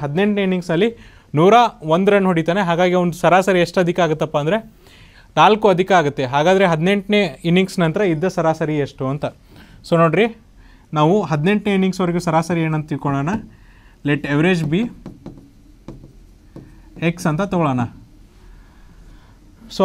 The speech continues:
ಹದಿನೆಂಟನೇ ಇನ್ನಿಂಗ್ಸ್ ಆದಮೇಲೆ ಅವ್ರ ಎವರೇಜ್ ಎಷ್ಟು ಜಾಸ್ತಿ ಆಗುತ್ತೆ? ನಾಲ್ಕು ಜಾಸ್ತಿ ಆಗುತ್ತೆ. So ಹದಿನೇಳನೇ ಇನ್ನಿಂಗ್ಸ್ವರೆಗೂ ಅವ್ರದ್ದು ಎವರೇಜ್ ಏನಿರುತ್ತೆ? ಸೆವೆಂಟೀನ್ ಪ್ಲಸ್ ಎಕ್ಸ್ ಇರುತ್ತೆ. ಹದಿನೆಂಟನೇ ಇನ್ನಿಂಗ್ಸಲ್ಲಿ ಎಷ್ಟು ಹೊಡಿತಾರೆ ಅವರು? ನೂರ ಒಂದು ರನ್ ಹೊಡಿತಾರೆ. So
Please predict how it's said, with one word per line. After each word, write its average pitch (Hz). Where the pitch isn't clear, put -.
ಹದಿನೆಂಟನೇ 214
ಇನ್ನಿಂಗ್ಸ್ 202
ಆದಮೇಲೆ 190
ಅವ್ರ 175
ಎವರೇಜ್ 180
ಎಷ್ಟು 175
ಜಾಸ್ತಿ 180
ಆಗುತ್ತೆ? 165
ನಾಲ್ಕು 175
ಜಾಸ್ತಿ 160
ಆಗುತ್ತೆ. 120
So -
ಹದಿನೇಳನೇ 214
ಇನ್ನಿಂಗ್ಸ್ವರೆಗೂ 196
ಅವ್ರದ್ದು 170
ಎವರೇಜ್ 175
ಏನಿರುತ್ತೆ? 175
ಸೆವೆಂಟೀನ್ 165
ಪ್ಲಸ್ 196
ಎಕ್ಸ್ 147
ಇರುತ್ತೆ. 123
ಹದಿನೆಂಟನೇ 208
ಇನ್ನಿಂಗ್ಸಲ್ಲಿ 196
ಎಷ್ಟು 180
ಹೊಡಿತಾರೆ 175
ಅವರು? 208
ನೂರ 180
ಒಂದು 156
ರನ್ 147
ಹೊಡಿತಾರೆ. 120
So 170